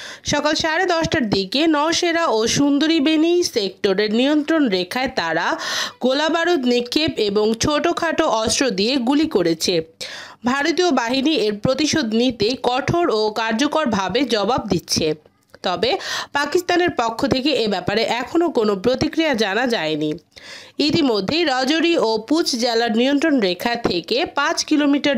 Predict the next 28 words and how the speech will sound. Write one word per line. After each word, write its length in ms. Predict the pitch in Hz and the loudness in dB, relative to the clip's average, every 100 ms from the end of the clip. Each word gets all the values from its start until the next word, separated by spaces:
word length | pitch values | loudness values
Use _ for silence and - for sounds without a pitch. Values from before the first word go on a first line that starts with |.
| 202 | 2
দূরে 280 | 269 254 208 - - - | 2 2 0 -2 -8 -8
সব 260 | - 320 339 - | -2 0 0 0
স্কুল 420 | 277 - 294 311 311 | -2 -2 0 2 4
ও 100 | 220 220 | 2 2
অন্যান্য 420 | 226 254 311 330 330 | 2 2 2 2 2
শিক্ষা 360 | 269 240 311 | 0 -2 -2
প্রতিষ্ঠান 580 | 294 196 180 190 196 311 302 | 0 0 0 -2 0 0 2
বন্ধ 280 | 214 226 247 | 2 0 0
করে 260 | 302 247 269 | 0 0 0
দেওয়া 280 | 214 185 254 | 0 0 0
হয়েছে। 460 | 294 190 160 - 165 165 _ _ - - - - - - | 0 0 0 -2 -4 -6 _ _ -20 -20 -20 -20 -10 -4
ভারতের 440 | 269 294 339 370 359 | -2 0 0 0 0
প্রতিরক্ষা 640 | 285 277 302 294 294 330 | 0 0 0 0 0 0
মন্ত্রণালয় 720 | 269 220 220 247 247 247 254 | 2 2 2 2 2 2 0
দাবি 300 | 214 196 220 | 0 0 -2
করেছে, 500 | 233 175 165 160 - 359 403 - - - | 0 2 2 0 0 0 -2 -8 -6 -4
মাত্র 260 | 233 233 247 208 | -2 0 0 0
দশ 240 | 262 349 339 | 0 0 0
ঘন্টার 460 | - 302 285 302 269 | 0 0 2 0 0
ব্যবধানে 600 | 202 196 247 220 175 214 - | -2 0 -2 0 0 0 -2
আবারও 400 | 247 262 311 339 | -2 0 2 2
সীমান্ত 460 | 349 285 247 277 277 240 | 2 2 2 2 2 2
দিয়ে 240 | 170 185 | 2 0
হামলা 380 | 196 247 285 320 | 0 0 2 2
শুরু 300 | - 226 214 240 | 2 2 2 2
করে 300 | 196 185 247 | 0 0 0
পাকিস্তানি 600 | 226 220 233 - 277 302 | -2 -2 -2 0 0 2
সেনারা। 460 | 285 196 165 147 | 0 0 0 -2